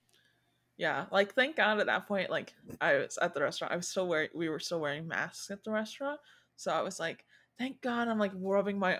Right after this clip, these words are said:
cleaning my arms in the sink, like, anytime I dropped on their food, I was like, <laughs> like, I was just cleaning everything, and then my boss was like, "It's, it's fine, they're alcoholics."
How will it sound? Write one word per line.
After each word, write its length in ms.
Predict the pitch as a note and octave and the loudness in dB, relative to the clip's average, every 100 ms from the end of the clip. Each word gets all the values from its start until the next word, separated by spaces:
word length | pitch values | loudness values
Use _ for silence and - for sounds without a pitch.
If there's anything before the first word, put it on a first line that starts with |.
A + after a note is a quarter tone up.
| - | -2
cleaning 320 | - G3+ G3+ G3 | -4 0 2 4
my 140 | F3+ | 4
arms 460 | D3+ E3+ F3 F#3 F3+ | 6 4 2 -2 -4
in 80 | |
the 100 | D#3+ | -4
sink, 540 | F3+ - D#3 D#3 F3 G3+ | -6 -2 0 0 -2 0
like, 320 | D3+ D3+ F3+ - - | 2 2 0 -14 -4
anytime 300 | - G3 G3+ | 2 6 6
I 60 | G3 | 6
dropped 280 | F#3 F3 F#3 | 8 6 6
on 80 | F#3 | 6
their 120 | F3 | 6
food, 160 | G3 | 6
I 40 | F#3+ | 6
was 100 | G#3+ | 4
like, 140 | G#3+ | 4
<laughs> 640 | A#3 B3+ B3 C4+ A3+ A#3 A#3+ | 12 12 12 12 12 10 10
like, 240 | A3+ A3 | 8 10
I 20 | |
was 100 | B3 | 8
just 240 | A3 - - | 6 0 0
cleaning 380 | A#3+ F#3+ G#3 F3 | -2 0 0 0
everything, 440 | F3 F#3+ G#3 G3+ - - - | 0 0 2 0 -2 -14 -4
and 140 | G3+ | 2
then 300 | G3 F#3+ D#3 - _ _ A3 | 2 2 -4 -16 _ _ -2
my 380 | G3+ E3+ D3 - _ | 0 2 0 -4 _
boss 260 | F3 D#3+ - | 2 2 -2
was 120 | - | -8
like, 180 | D#3 - _ _ _ _ | -8 -10 _ _ _ _
"It's, 260 | F3+ F3+ - - | -6 -6 -10 -4
it's 180 | F#3+ - | -2 -2
fine, 280 | F#3 C#3+ | -2 -2
they're 100 | A#2 | 0
alcoholics." 800 | A2+ F3 E3+ - F3 F3 - G3+ | -2 -4 -10 -10 -10 -6 -4 -4